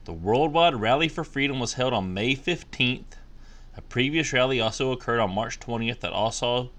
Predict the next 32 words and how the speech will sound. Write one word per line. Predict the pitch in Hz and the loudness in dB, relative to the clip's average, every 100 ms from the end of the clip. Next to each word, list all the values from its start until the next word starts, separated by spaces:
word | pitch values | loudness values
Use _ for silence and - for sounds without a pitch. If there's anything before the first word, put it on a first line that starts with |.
| - - - | -20 -10 4
also | 175 - 127 120 123 | 4 4 2 0 -2
saw | - 120 | -2 0
millions | 113 110 117 120 | 2 0 0 -4
of | 123 | -6
people | 123 107 113 | -2 -2 -2
demanding | 107 98 98 101 98 | -4 0 0 0 -2
freedom. | - - 107 92 82 - - - - - - - - - - - - - - - - - - | -6 -6 -4 -4 -6 -14 -16 -16 -18 -18 -18 -20 -20 -20 -18 -18 -18 -20 -18 -18 -18 -16 -8
And | 95 | -4
they | 101 | 0
had | 101 | 0
a, | 82 - - | -2 -12 -8
a | 98 | -6
release | 92 104 123 156 147 - - | -2 2 2 2 0 -2 -2
where | 104 | -2
they | 98 | 0
had | 98 95 | 0 -2
a | |
statement | - - 147 131 147 95 | -2 0 0 0 -8 -6
where | 98 | -4
they | 92 | -4
said, | - 92 82 - - - - | -4 -6 -6 -10 -12 -12 -8
"Lockdowns | 95 127 160 185 202 | 0 0 4 4 4
and | 220 | 2
border | 147 113 113 | 2 2 0
closures | 110 117 104 101 113 - - - - - - - - | -2 0 2 0 -4 -6 -10 -18 -18 -18 -18 -14 -10
have | 101 | -4
taken | 123 123 98 | 2 2 2
lives | 92 110 151 165 - | 4 6 6 4 -2
to | 127 | -4
increase | 95 90 147 175 | -4 -2 -2 0
suicide | - 165 135 120 95 | 0 0 0 0 0
rates | 90 87 98 - - - | -2 -4 -4 -2 -2 -4